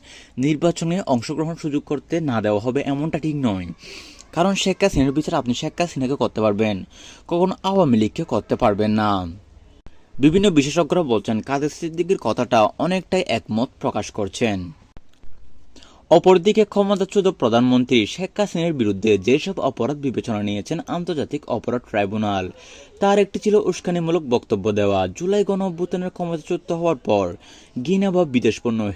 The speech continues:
হেট স্পিচ বক্তব্য দিয়ে যাচ্ছেন শেখ হাসিনা। রায় ঘোষণার সময় এটি স্পষ্টভাবে উল্লেখ করেছেন ট্রাইব্যুনাল।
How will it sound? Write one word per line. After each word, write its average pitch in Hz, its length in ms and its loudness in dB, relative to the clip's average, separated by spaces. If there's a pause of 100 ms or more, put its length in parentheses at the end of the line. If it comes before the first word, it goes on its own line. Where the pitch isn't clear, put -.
হেট 165 200 0
স্পিচ 120 580 -2
বক্তব্য 156 460 -2
দিয়ে 175 180 2
যাচ্ছেন 139 280 -4
শেখ 147 240 -6
হাসিনা। 101 440 -2 (800)
রায় 143 360 6
ঘোষণার 185 420 6
সময় 135 400 6
এটি 135 380 6
স্পষ্টভাবে 170 500 2
উল্লেখ 135 280 8
করেছেন 113 340 2
ট্রাইব্যুনাল। 104 640 4